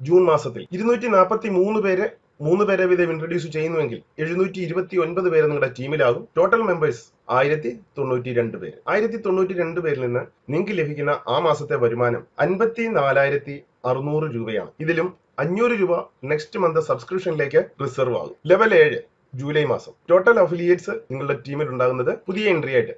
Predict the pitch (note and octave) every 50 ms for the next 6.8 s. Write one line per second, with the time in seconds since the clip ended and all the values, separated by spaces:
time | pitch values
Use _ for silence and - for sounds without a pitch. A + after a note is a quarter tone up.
0 | - - C#3+ D3 D3 D3+ D3+ D3+ D#3+ D#3 F#3+ E3+ D3+ D#3 D3+ D3+ D3+ D3+ D3 C3
1 | C3+ C3+ D3+ D#3 D3+ - E3 D#3+ - _ _ _ _ - C3+ C#3 D3 D#3 D#3 C3+
2 | B2+ A#2+ A2+ F#2+ G2 B2 - - - F3+ F3+ G3 - - - G#3+ G#3+ F3 - -
3 | C3 C3+ C#3 D3+ D3 D3 - D3 D3 D3 D3 C#3 D3+ - - _ - B2+ C#3+ D3+
4 | E3+ F3+ F#3 F#3 F3+ F3+ F3 - G3 G#3 G3+ - _ _ - C#3+ C#3 E3 E3+ E3
5 | F3 D#3+ - F#3+ G3+ - C3+ C3 C3+ C#3 - - D3 B2+ B2+ B2 B2 A#2+ C#3 B2+
6 | A#2+ G#2 G2 - - _ _ _ - - C3+ D3 D3+ D3 E3 F3+